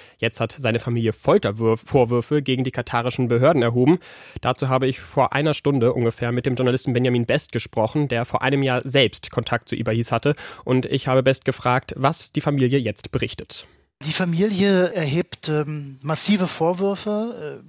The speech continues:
Speaker 2: gegen die fifa, aber auch gegen die katarischen Behörden. Es ist die Rede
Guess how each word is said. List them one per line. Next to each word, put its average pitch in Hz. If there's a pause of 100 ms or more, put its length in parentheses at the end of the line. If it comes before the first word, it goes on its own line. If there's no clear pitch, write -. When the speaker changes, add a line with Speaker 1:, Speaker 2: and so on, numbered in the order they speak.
(140)
Speaker 2:
gegen 160
die 143
fifa, 208
aber 151
auch 156
gegen 151
die 147
katarischen 147 (500)
Behörden. 190
Es -
ist 170
die 151
Rede 151